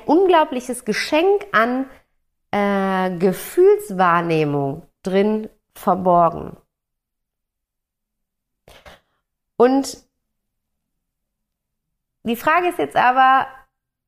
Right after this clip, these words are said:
wie kannst du es wirklich konkret auf dein Leben beziehen, wenn du jetzt gerade wirklich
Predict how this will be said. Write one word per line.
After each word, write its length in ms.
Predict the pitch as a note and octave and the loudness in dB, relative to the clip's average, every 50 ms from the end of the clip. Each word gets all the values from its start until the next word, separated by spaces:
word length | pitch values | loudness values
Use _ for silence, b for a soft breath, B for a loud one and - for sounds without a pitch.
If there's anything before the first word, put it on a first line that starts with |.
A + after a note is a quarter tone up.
| _ _ _ _ _ _ _ _ - | _ _ _ _ _ _ _ _ -12
wie 260 | - G3 G3+ B3 C4 | -8 -4 -4 -4 -2
kannst 280 | - E4 C#4 C#4 C4+ | 0 0 0 0 0
du 40 | C#4 | -2
es 180 | A#3+ B3 A#3+ - | -2 -2 -2 -2
wirklich 520 | A3+ A#3 A#3+ A#3+ A#3 A#3 A3+ - _ _ | -4 -4 -2 -4 -6 -6 -8 -10 _ _
konkret 960 | - - - B3+ B3 C4 C4+ - - - A#3+ A#3+ A#3+ A#3+ G#3+ F#3+ F#3+ - - | -8 -4 -2 -2 -2 -4 -8 -12 -12 -10 -6 -4 -2 0 0 -2 -2 -4 -4
auf 160 | - F#3 F3+ - | -4 -4 -2 -2
dein 220 | - E3+ F#3+ F#3+ | -2 -2 0 0
Leben 360 | F#3 G3+ G#3 G#3 G#3 G3+ F#3+ | -2 -2 -2 -2 -4 -6 -8
beziehen, 520 | F3+ E3+ - - - F3 E3+ E3 E3+ E3+ E3 | -8 -10 -12 -12 -10 -6 -6 -4 -4 -2 0
wenn 180 | E3+ F#3 G#3 | 0 0 2
du 100 | G#3+ G#3 | 2 2
jetzt 240 | F#3 E3 D#3+ E3 - | 0 0 -2 -4 -8
gerade 380 | - - D#3+ D#3+ E3 E3+ E3 E3 | -6 -4 -2 -2 -2 -2 -2 -2
wirklich 460 | E3 E3 E3 - F3 D#3+ D#3 - | -2 -2 -2 -4 -6 -6 -6 -8